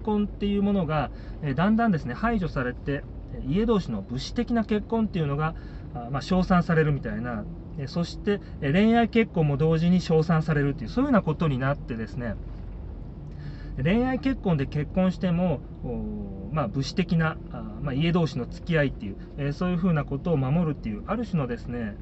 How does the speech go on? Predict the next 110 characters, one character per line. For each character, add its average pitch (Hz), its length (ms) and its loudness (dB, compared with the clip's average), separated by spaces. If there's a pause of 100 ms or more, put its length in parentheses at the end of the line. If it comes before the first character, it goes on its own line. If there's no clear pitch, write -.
え 113 120 -8
ー、 - 20 -8
ま 123 100 -6
あ、 - 20 -4
村 131 320 0
的 202 180 -2
な 196 100 4
結 175 280 -2
婚、 165 200 0
武 143 120 -2
士 - 80 -10
的 180 180 -2
な 175 80 0
結 165 300 -4
婚 165 240 0
の、 151 240 0 (580)
え 113 260 -10
ー、 139 60 -8
ま 143 100 -2
あ、 107 60 -6
倫 147 240 2
理 233 120 2
的 233 180 0
な 220 100 4
と 208 120 0
こ 214 100 2
ろ 202 80 6
を 139 60 4
融 160 240 4
合 208 180 6
し - 80 -6
た 208 80 2
よ 202 140 4
う 147 40 2
な 110 80 -2
で 101 80 -8
す - 100 -14
ね、 113 200 -8
ま 113 80 -8
あ、 - 20 -10
そ 220 140 0
う 247 40 2
い 262 60 0
う 240 40 0
ふ - 120 -6
う 247 60 2
な 160 100 4
形 156 300 0
態 151 400 0
に、 170 240 0 (320)
え 120 120 -6
ー、 135 40 -4
ま 143 80 0
あ、 127 40 0
明 170 200 2
治 185 100 2
維 180 40 0
新 180 180 2
以 165 60 -2
降 117 180 -4 (120)
徐 165 120 2
々 175 120 2
に 123 120 0
な 160 140 0
っ - 20 -8
て 131 100 -6
い 123 60 -4
く 160 120 -2
ん 139 60 0
で 123 80 -4
す - 80 -14
け 123 80 -6
れ 113 60 -4
ど 110 80 -4
も、 113 80 -4
そ 147 160 -4
れ 202 120 2
を 240 120 2
で 170 100 0
す 131 60 -8
ね、 127 80 -4
後 160 460 0
押 247 120 0
し 196 120 0
し - 80 -8
た 208 140 2
の 180 140 2
が、 185 180 4 (220)
え 151 60 -2
ー、 - 20 0
夏 143 300 2
目 170 60 8
漱 160 160 4
石 131 120 -4
っ - 40 -4
て - 280 -12
い - 20 -10
う、 - 100 -12 (500)
え 170 80 6
ー、 175 60 8
そ 226 120 4
う - 20 8
い 214 40 8
う - 20 8
よ 165 60 6
う - 20 4
な - 20 -2
こ 143 100 -2
と 135 120 0
で 147 260 2